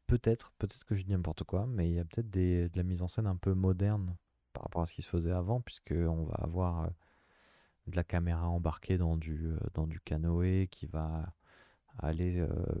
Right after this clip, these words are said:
passer à travers des rapides. Euh, la caméra est très, très vite, va, va très, très vite à certains moments,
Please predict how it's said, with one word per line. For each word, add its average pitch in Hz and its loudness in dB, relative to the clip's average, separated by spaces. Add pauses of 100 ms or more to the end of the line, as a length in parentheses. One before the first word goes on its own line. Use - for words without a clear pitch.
(120)
passer 90 -2
à 87 0
travers 85 -2
des 82 0
rapides. 92 -4
Euh, 82 -2 (840)
la 98 -4
caméra 98 2
est 95 -4
très, 95 -4
très 92 0
vite, 98 -2
va, 95 0
va 92 0
très, - -6
très 85 -4
vite 98 -6 (280)
à 85 -4
certains 78 -8
moments, 90 -4